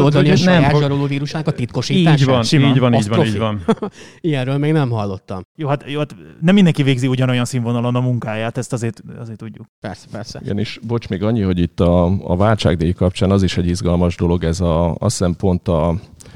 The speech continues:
Speaker 4: ö, Düsseldorfi eset kapcsán merült föl, vagy derült ki, tehát a, talán
Speaker 1: Ott
Speaker 4: emlékeztek
Speaker 1: volt
Speaker 4: rá, hogy ott
Speaker 1: haláleset
Speaker 4: volt
Speaker 1: is.
Speaker 4: egy haláleset,
Speaker 2: Igen.
Speaker 4: így van, tehát azt, azt érdemes végigբeszélni egyébként azt az esetet, vagy néhány dolgot kiemelni,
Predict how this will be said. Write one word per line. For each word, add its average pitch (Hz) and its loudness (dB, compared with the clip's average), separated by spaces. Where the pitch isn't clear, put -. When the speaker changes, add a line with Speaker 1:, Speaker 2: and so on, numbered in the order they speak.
Speaker 4:
ö, 92 -4
Düsseldorfi 87 0
eset 82 -4
kapcsán 87 -4
merült 87 -4
föl, 85 -4
vagy 85 -4
derült 85 -4
ki, 90 -4
tehát 80 -2
a, 73 0
talán 82 -2
Speaker 1:
Ott 85 -2
Speaker 4:
emlékeztek 85 0
Speaker 1:
volt 90 0
Speaker 4:
rá, 113 -2
hogy 98 0
ott 92 -4
Speaker 1:
haláleset 95 -4
Speaker 4:
volt 101 -2
Speaker 1:
is. - -4
Speaker 4:
egy 90 -4
haláleset, 85 -4
Speaker 2:
Igen. 104 -4
Speaker 4:
így 85 -4
van, 87 -4
tehát 82 -4
azt, - -4
azt - -8
érdemes 95 2
végigբeszélni 82 -4
egyébként 80 -4
azt - -6
az 85 -4
esetet, 85 -4
vagy 80 -6
néhány 85 -2
dolgot 78 -4
kiemelni, 85 -2